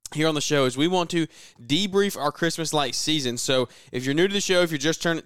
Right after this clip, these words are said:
tuning in, this was my first year, uh, first full year doing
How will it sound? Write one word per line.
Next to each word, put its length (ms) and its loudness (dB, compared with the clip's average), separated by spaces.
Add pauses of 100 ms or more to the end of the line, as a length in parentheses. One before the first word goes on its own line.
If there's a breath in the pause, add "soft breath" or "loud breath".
tuning 340 0
in, 360 -2
this 180 0
was 100 -6
my 160 0
first 480 0
year, 440 2
uh, 320 2
first 520 -2
full 260 4
year 460 2 (400 loud breath)
doing 580 0